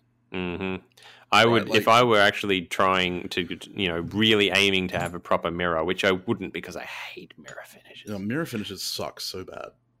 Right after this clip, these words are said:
Speaker 1: It's just, you, you use the knife once and it's gone. It's screwed up.
Speaker 2: <laughs> Yeah.
Speaker 1: I like making usable knives. But if I were actually doing it for a showpiece or something like that, I would hand sand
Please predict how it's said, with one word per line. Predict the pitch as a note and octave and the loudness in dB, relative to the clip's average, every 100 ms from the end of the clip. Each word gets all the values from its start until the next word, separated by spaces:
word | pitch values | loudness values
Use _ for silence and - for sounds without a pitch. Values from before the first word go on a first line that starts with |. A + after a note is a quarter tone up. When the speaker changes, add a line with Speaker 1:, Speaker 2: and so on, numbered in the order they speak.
| - | -4
Speaker 1:
It's | A#2+ A#2 | -2 0
just, | C3+ C3 - | 0 0 0
you, | B2+ C3 - | 0 0 0
you | B2+ | 0
use | A#2 A2+ A2+ A2 | 2 0 0 -2
the | |
knife | A2 F2+ F#2 | -2 0 -2
once | E2 E2 E2+ D#2+ D#2+ | -6 -6 -6 -8 -12
and | |
it's | - | -12
gone. | - D#2+ D2+ - | -8 -8 -8 -12
It's | - - - | -10 -8 -8
screwed | - D#2+ D2+ | -2 -2 -2
up. | - C3+ B2 - | -6 -6 -8 -10
Speaker 2:
<laughs> | - - | -14 -12
Yeah. | - E2+ - _ _ | -12 -12 -14 _ _
Speaker 1:
I | G2+ | 6
like | G#2+ G2+ | 8 6
making | F#2+ F#2+ E2+ E2+ | 4 0 -2 -6
usable | F2+ E2+ D#2+ | -4 -6 -8
knives. | D#2+ E2 D#2 - | -8 -10 -12 0
But | B2 A2 - | 4 4 2
if | A2 A#2 | 0 4
I | A#2+ | 4
were | A#2 G#2+ G#2+ | 6 6 8
actually | G#2 G#2 G2 | 6 2 -2
doing | F#2+ G2 G2+ | 0 2 2
it | F#2+ | 0
for | - E2 | -2 -2
a | |
showpiece | - A2+ G#2+ G#2+ G#2 G2+ | 0 2 2 2 -2 -2
or | E2 | -4
something | - G#2 G#2 F#2+ | -2 -2 0 0
like | F#2+ - | 0 2
that, | F#2+ - | 0 2
I | G2 G#2 | 2 2
would | G#2 G2+ | 2 -2
hand | - - A2+ A2+ A#2 | -4 -2 0 2 0
sand | - G#2 G2 G2 | 0 0 2 0